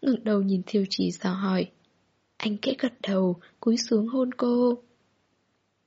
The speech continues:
Sĩ Mạch, mọi người rất nhớ em. Anh thì thầm.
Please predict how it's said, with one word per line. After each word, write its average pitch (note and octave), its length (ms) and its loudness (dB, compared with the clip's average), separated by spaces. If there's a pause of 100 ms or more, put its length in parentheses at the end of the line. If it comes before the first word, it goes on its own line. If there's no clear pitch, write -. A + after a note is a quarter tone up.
(600)
Sĩ D4 260 -4
Mạch, G3 280 0 (500)
mọi C4+ 180 2
người G3+ 360 2
rất - 280 0
nhớ G#3+ 240 2
em. B3 420 -2 (680)
Anh G3+ 280 -4
thì F#3+ 260 0
thầm. F#3 400 -2